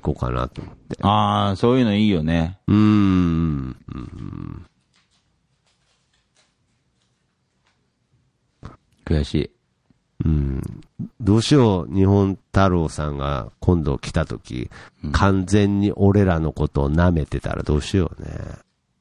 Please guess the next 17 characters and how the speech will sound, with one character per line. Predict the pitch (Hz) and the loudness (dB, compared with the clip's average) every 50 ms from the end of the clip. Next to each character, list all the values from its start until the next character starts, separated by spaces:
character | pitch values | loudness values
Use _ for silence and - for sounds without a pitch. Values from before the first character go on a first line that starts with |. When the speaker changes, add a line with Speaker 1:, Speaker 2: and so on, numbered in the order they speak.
| _ _ _ _ _ _ _ _ _ _ _ _ _ _ _ _ _ _ _ _ _ _ _ _ _ _ _ | _ _ _ _ _ _ _ _ _ _ _ _ _ _ _ _ _ _ _ _ _ _ _ _ _ _ _
Speaker 2:
い | - | 0
や、 | 165 | 2
殴 | 147 131 120 120 120 107 | 4 4 4 4 2 0
る | 90 | 0
よ。 | 82 78 73 - - _ _ - - _ _ _ _ _ _ _ _ _ _ _ | -2 -4 -6 -8 -10 _ _ -20 -20 _ _ _ _ _ _ _ _ _ _ _
Speaker 1:
<laughs> | - - - - - - - - - - - - 190 147 - 147 135 196 - - - - - - - - - - - - - - - - - - - - - - - - _ - - _ _ _ _ - - _ _ 185 - _ _ - - _ 508 277 277 - - - - _ - _ _ _ _ - - 370 415 - - - - _ - | 2 2 2 0 -4 -8 -10 2 2 2 4 4 0 0 2 -2 -4 -2 -4 -6 -6 -8 -10 -12 -16 -16 -18 -18 -18 -20 -20 -10 -10 -10 -2 -2 -4 -4 -4 -14 -16 -16 _ -20 -20 _ _ _ _ -20 -20 _ _ -20 -20 _ _ -20 -4 _ 4 4 4 4 0 -8 -12 _ -20 _ _ _ _ 0 0 0 0 0 -6 -12 -12 _ 4
い | - | 4
や、 | 196 | 4
違 | 190 - - 269 240 226 285 330 381 370 440 320 262 | 4 2 2 2 4 6 8 8 10 8 8 6 4
う | 170 | 4
で | 127 123 110 98 | 2 2 0 0
し | 87 - 107 | -2 -2 -2
ょ、 | 90 87 | 0 0
だ | 85 85 85 | 2 2 0
か | 85 85 78 76 | 0 -2 0 -2
ら。 | 76 76 73 - - | -2 -2 -2 -2 -4
<laughs> | - | -4